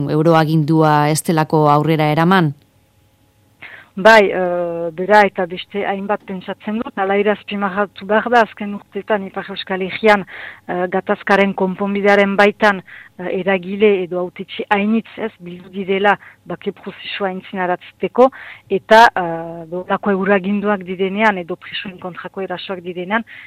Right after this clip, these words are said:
Speaker 2: jende hori beti ez, eh, aintzinan emaiten da,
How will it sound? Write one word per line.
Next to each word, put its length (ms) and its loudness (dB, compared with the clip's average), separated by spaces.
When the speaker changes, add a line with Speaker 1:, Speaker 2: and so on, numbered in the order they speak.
Speaker 2:
jende 280 0
hori 220 0
beti 320 -4
ez, 140 0
eh, 400 -8
aintzinan 480 -8
emaiten 460 -6
da, 100 6